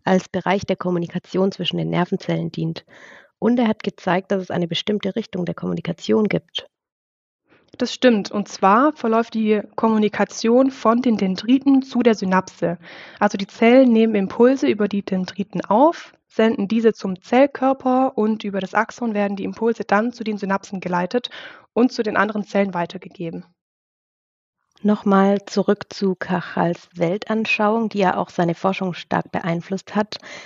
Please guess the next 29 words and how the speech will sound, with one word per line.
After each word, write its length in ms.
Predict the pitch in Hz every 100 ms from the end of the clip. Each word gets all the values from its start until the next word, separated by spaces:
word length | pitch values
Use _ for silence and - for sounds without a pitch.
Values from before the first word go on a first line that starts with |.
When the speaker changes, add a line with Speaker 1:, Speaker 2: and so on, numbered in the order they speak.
| - _ -
Speaker 1:
Ähm, 200 | 190 185
viele 220 | 247 233
Forscherinnen 480 | - 208 202 196 185
und 140 | 180
Forscher 340 | - 190 -
haben 160 | 190 185
ja 80 | 175
damals 380 | 170 180 196 190
das 160 | 185 180
Nervensystem 640 | 175 190 202 196 - 185
mit 160 | 180
einem 220 | 170 165 -
Telegraphen 720 | 165 165 - - 190 - 175
verglichen. 640 | - - 160 156 165 165 - - - _ _ _ -
Diesen 240 | 214 226
Begriff 440 | 208 - 233 220 214
hat 160 | 202
ja 100 | 190
Cajal 440 | - 180 - 196 208
auch 220 | - -
hin 140 | 202
und 140 | 196 185
wieder 180 | 190
als 160 | - -
Metapher 400 | 175 - 175 180
für 120 | 175
das 140 | 170 170
Nervensystem 560 | 170 170 - - 170
genutzt. 540 | 170 165 175 - -